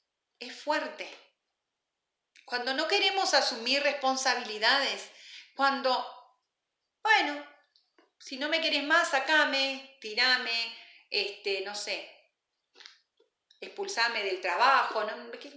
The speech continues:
bueno, me-. Hay una frase que sé que algunos se van a acordar. "Bueno, si no estoy bien en el ministerio, sáquenme". ¿Se acuerdan lo que le-, les he dicho, no?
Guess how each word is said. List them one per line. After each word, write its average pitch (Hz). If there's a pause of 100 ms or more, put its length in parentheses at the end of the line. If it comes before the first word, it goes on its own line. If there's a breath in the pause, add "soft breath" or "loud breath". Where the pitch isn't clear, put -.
(160)
bueno, 330 (100)
me-. 320 (2250)
Hay 254
una 262
frase 277
que 220
sé 262
que 262
algunos 247
se 220
van 233
a 233
acordar. 196 (560 loud breath)
"Bueno, 339
si 302
no 330
estoy 359
bien 349
en 320
el 269
ministerio, 277
sáquenme". 226 (1000)
¿Se -
acuerdan 269
lo 262
que 220
le-, 220
les 196
he 220
dicho, 220
no? 185